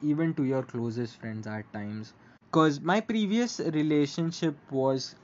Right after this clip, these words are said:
with a person who was pretty popular in her group, and her entire group knew I was dating her. And it got very chaotic the time we were breaking up.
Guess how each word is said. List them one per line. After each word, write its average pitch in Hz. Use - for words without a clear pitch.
with 143
a 151
person 139
who 131
was 127
pretty 123
popular 117
in 117
her 117
group, 123
and 123
her 147
entire 139
group 131
knew 139
I 123
was 123
dating 117
her. 120
And 127
it 165
got 196
very 160
chaotic 131
the 131
time 120
we 117
were 120
breaking 117
up. 127